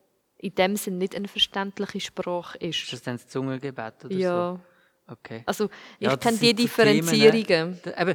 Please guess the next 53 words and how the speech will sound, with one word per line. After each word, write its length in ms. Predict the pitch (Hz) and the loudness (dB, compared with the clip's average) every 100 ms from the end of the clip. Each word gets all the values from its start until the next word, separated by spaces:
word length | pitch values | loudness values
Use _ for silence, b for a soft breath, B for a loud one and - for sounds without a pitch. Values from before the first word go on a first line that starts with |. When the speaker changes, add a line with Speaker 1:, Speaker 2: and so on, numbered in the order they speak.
| - - | -4 -8
Speaker 2:
das 160 | 160 | -6
ist 100 | 175 | -6
jetzt 180 | 147 - | -6 -4
auch 80 | 170 | -4
wieder 160 | 175 160 | -4 -6
so, 540 | 175 160 147 - _ _ | -2 -2 -2 -10 _ _
das 100 | 151 | -8
sind 100 | 160 | -6
jetzt 140 | 143 | -6
so 80 | - | -8
Themen, 560 | 123 - 143 156 156 143 | -8 -4 -4 -4 -6 -4
wo 300 | 135 135 - - | -2 -2 -6 -14
ich 80 | 120 | -10
jetzt 340 | 131 - - _ - | -10 -10 -18 _ -14
aus 180 | 123 | -8
meinen 260 | 139 143 156 | -4 -4 -4
Kreisen 720 | 147 135 139 147 151 143 139 | -2 -2 0 -4 -6 -6 -6
und 500 | 139 127 123 - - _ _ _ _ - | -8 -8 -10 -14 -20 _ _ _ _ -18
jetzt 180 | - | -8
auch 80 | 127 | -6
würde 220 | 123 123 | -4 -6
sagen, 300 | - 120 127 | -10 -8 -8
in 140 | 123 139 | -10 -12
der 120 | 131 | -10
E 120 | - 127 | -4 -4
M 200 | 139 143 | -4 -10
K, 460 | - 131 127 127 b b b b _ | -8 -4 -4 -4 b b b b _
oder 180 | 117 127 131 - | -8 -8 -10 -6
gut, 200 | 131 127 | -4 -2
E 60 | |
M 80 | 131 | -4
K 160 | 135 131 | -4 -10
sind 160 | - | -6
mega 180 | 127 131 | -6 -6
verschieden, 260 | 127 127 135 | -6 -4 -4
aber 140 | 123 | -4
aus 140 | 123 - | -8 -6
diesen 200 | 139 143 | -4 -2
E-M-K-Kreisen, 960 | 143 135 135 131 - 127 127 120 127 | -2 -2 -4 -6 -12 -6 -2 -2 -2
wo 40 | 123 | -6
ich 60 | |
ein 260 | 135 143 - | -6 -8 -12
bisschen 120 | 135 | -14
komme, 380 | 127 131 117 113 b b b b | -10 -8 -6 -8 b b b b
ist 120 | - 131 | -16 -10
das 80 | 120 | -8
eigentlich 220 | 123 - | -8 -8
nicht 220 | 135 135 | -10 -8
so 320 | - 131 135 | -6 -4 -4
ein 520 | 139 131 - - - 127 | -8 -14 -20 -20 -16 -12
riesen 320 | 131 131 123 | -10 -10 -10
Thema 360 | 127 120 113 | -6 -6 -6
gewesen. 480 | 113 - 127 127 151 | -10 -14 -12 -12 -14